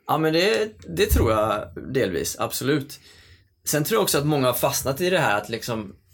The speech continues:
ja, men du tycker väl tennis är kul? Det är klart att du ska vilja vara tränare.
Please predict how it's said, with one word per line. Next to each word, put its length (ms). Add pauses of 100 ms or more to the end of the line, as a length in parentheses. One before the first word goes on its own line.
(160)
ja, 120
men 360
du 120
tycker 260
väl 160
tennis 460
är 160
kul? 440
Det 120
är 40
klart 240
att 140
du 200
ska 440 (460)
vilja 280
vara 120
tränare. 500